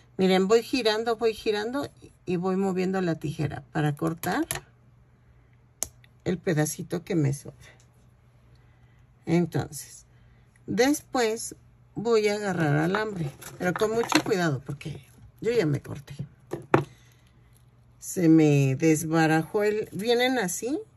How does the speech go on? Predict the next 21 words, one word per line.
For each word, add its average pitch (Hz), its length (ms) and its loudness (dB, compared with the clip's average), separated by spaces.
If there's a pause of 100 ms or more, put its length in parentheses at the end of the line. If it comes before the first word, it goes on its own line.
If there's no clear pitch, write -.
y 170 300 0
lo 165 200 2
desbarajé 165 720 -2
y 233 320 -2
s-, - 280 -12
me 170 380 0
llevé 156 380 -2
el 208 120 -8
dedo. 165 280 -6 (960)
<laughs> - 880 -12
Entonces, 247 640 0 (600)
necesitan 240 760 2
una 247 260 -2
pinza 226 600 -4 (420)
de 175 220 -4
este 269 420 -6 (340)
tamaño 165 500 -2 (540)
y 151 60 -8
que 170 140 -4
tenga 165 340 -2
cortador. 135 500 -8